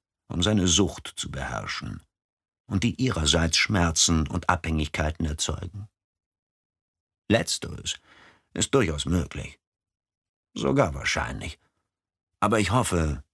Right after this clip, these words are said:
es verhält sich nicht so. Die Erinnerungen sind beinahe körperlich.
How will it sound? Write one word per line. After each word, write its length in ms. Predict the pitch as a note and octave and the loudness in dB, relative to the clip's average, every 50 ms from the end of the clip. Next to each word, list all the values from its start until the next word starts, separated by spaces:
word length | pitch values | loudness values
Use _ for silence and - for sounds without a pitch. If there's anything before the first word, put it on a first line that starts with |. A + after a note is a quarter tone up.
| _ _ _ _ _ _ _ _ | _ _ _ _ _ _ _ _
es 120 | - - - | -2 0 2
verhält 300 | - F2 E2+ G2 D#2 - | 2 2 2 2 2 0
sich 180 | - D2 - | -4 -2 0
nicht 260 | E2+ F2 E2 - - | 2 2 2 0 -4
so. 260 | - - C2 C2+ - - _ _ _ _ _ _ _ _ _ _ _ _ _ _ _ _ _ _ _ _ _ _ _ _ _ _ _ _ _ _ _ _ _ _ - | -8 -8 -8 -10 -12 -14 _ _ _ _ _ _ _ _ _ _ _ _ _ _ _ _ _ _ _ _ _ _ _ _ _ _ _ _ _ _ _ _ _ _ 2
Die 140 | G#2+ G#2+ - | 2 4 4
Erinnerungen 920 | A2 G#2+ - C#3 C#3+ D#3+ D#3 C#3+ B2 F#2 F#2+ F#2+ F#2 F#2 F2 F2 F2 E2+ | 2 0 2 2 0 2 0 0 0 0 2 2 2 2 2 2 2 0
sind 260 | E2 F2 F#2+ F#2+ F#2 - | 0 2 0 0 0 0
beinahe 480 | F2+ F#2 F#2+ F2+ F2 F#2 G2 G2 F2+ | 2 2 2 2 2 2 0 0 -2
körperlich. 720 | - - G#2 G#2+ A2 - - - - A#1 - - D2 - | -4 -4 -6 -6 -6 -6 -10 -10 -10 -10 -12 -14 -16 -18